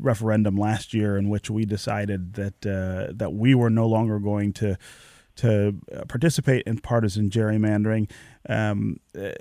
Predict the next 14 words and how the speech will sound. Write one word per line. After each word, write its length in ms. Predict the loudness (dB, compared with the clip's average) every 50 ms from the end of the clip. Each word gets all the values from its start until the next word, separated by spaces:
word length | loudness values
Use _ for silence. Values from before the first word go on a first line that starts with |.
| -16 -20 -20 -20 -20 -20 -20 -20 -18 -18 -16 -16 -12 -10 -6 -6 -4 -2
there, 340 | 2 6 8 8 8 8 6
there, 320 | 4 6 6 6 6 6 4 0
I 180 | -6 -4 0 4
mean, 160 | 6 6 8
there 140 | 8 6 6
are 40 |
no 160 | 6 4 4 2
obvious, 640 | 0 2 2 4 4 4 4 4 2 2 0 -4 -8
uh, 200 | -8 -8 -8 -6 -4
immediate 420 | 0 2 2 4 4 4 2 0
effects, 300 | 0 -2 -2 -4 -4 -4
but 120 | -4 -2 0
I 60 | 2
wonder, 460 | 2 4 4 6 6 6 6 4 2